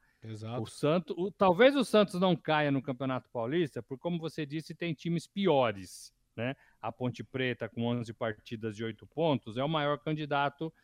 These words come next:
Speaker 2: a se juntar ao Novo Horizontino na Série A dois do ano que vem.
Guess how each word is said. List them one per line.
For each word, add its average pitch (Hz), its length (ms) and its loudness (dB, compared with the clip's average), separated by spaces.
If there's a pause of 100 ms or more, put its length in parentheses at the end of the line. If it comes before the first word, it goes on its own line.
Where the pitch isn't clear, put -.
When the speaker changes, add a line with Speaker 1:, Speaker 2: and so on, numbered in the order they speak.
(180)
Speaker 2:
a 135 80 -2
se 139 160 -6
juntar 139 300 2
ao 139 80 4
Novo 139 220 2
Horizontino 139 800 0 (340)
na 135 140 2
Série 139 380 0
A 139 80 2
dois 131 340 0
do 139 80 -2
ano 143 140 2
que 175 120 -4
vem. 131 320 2